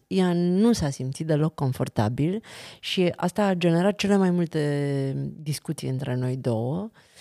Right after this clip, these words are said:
pentru că după ce s-, e, e, își schimba imediat atitudinea, eu veneam în continuare, e, cu pledoaria și mai vehementă,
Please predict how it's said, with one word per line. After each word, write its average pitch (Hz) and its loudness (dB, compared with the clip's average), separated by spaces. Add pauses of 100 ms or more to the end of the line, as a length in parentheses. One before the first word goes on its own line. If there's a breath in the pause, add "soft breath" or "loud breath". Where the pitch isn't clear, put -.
(140 soft breath)
pentru 175 -2
că 170 0 (280)
după 196 2
ce 147 2
s-, - -6
e, - 2
e, 165 2
își 180 -2
schimba 180 2
imediat 165 0 (460)
atitudinea, 196 -4 (800 loud breath)
eu 165 4 (320)
veneam 147 0
în 135 -2
continuare, 143 2
e, 117 -2 (560)
cu 135 -16
pledoaria 139 2
și 170 0
mai 147 4
vehementă, 135 -4